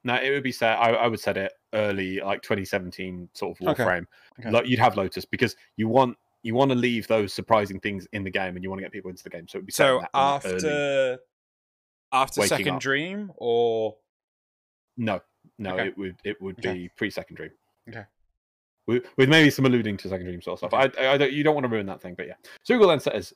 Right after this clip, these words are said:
Speaker 1: "Do you feel like the Patreon questions are getting longer since the limit of two was im-, implemented?" Only when Nick Evans comes out with really cool things with fairy tales, where we could have made that a whole bloody topic and we could have sat here coming up with different fairy tales for the whole day long and talking about how awesome my Konans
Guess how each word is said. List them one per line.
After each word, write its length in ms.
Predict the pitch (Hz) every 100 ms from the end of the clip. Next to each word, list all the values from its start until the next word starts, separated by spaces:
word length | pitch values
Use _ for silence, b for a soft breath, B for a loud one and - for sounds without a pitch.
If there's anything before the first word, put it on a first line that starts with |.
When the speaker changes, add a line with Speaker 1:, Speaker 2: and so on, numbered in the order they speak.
| -
Speaker 1:
"Do 100 | 190
you 80 | 185
feel 360 | 208 196 190 127
like 280 | 139 - -
the 40 |
Patreon 320 | - 175 151
questions 280 | 135 127 139
are 100 | 113
getting 300 | 110 135 120
longer 380 | 127 151 101 104
since 240 | - 110 -
the 80 |
limit 200 | 107 107
of 100 | 104
two 160 | - 104
was 160 | 95 95
im-, 100 | 92
implemented?" 520 | 95 87 90 85 - - b _ _ 208
Only 280 | 254 285 254
when 460 | 247 233 214 190 -
Nick 180 | 190 208
Evans 340 | 202 160 143 135
comes 240 | 175 156
out 160 | 165 143
with 140 | 131
really 260 | 180 175 151
cool 220 | 170 160
things 480 | - 123 117 117 -
with 160 | 127
fairy 260 | - 135 117
tales, 440 | - 117 117 117
where 100 | 127
we 80 | 123
could 140 | 127 143
have 80 |
made 180 | 139 139
that 140 | 139 135
a 40 |
whole 160 | 135 139
bloody 220 | 143 131
topic 400 | - 117 110 107
and 80 | 113
we 60 | 110
could 100 | 113
have 80 | 113
sat 180 | 123
here 100 | 110
coming 220 | 117 120 117
up 100 | 120
with 120 | 113
different 240 | 120 117
fairy 200 | 117 110
tales 300 | 104 104 104
for 140 | - 107
the 80 |
whole 160 | 101 110
day 160 | 104 104
long 200 | 104 104
and 80 |
talking 120 | 101 110
about 120 | 104
how 120 | 107
awesome 280 | 107 101 101
my 120 | 98
Konans 340 | - 92 85